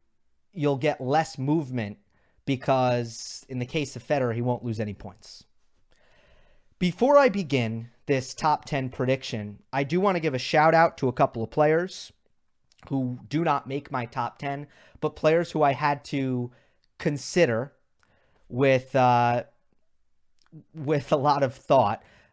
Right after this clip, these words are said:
um, and play-, players who are close in my mind. And I wanna start with two players who are currently in the top ten. First of all, Diego Schwartzman.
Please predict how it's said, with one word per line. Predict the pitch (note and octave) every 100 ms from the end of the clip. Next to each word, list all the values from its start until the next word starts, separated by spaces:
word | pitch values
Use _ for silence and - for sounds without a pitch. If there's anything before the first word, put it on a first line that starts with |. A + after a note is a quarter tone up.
| _
um, | C3 B2+ B2 A#2+ B2+
and | B2+
play-, | - D3
players | - F3 D#3+
who | D#3 C#3+
are | B2+
close | - A2+ - - -
in | B2 A#2+
my | A2+
mind. | G#2+ G2 G2 - _ _
And | -
I | D#3
wanna | F#3+
start | F#3 - G3+ F3
with | E3
two | F#3+
players | - D#3+ D3
who | C#3 C#3
are |
currently | C3+ D#3 C3+ B2+
in | C#3+
the | D3
top | - G#2 -
ten. | G#2 G2+
First | - F#3 F3+
of | D3+
all, | D3
Diego | B2 C3+ C3 B2
Schwartzman. | - C3 B2+ - -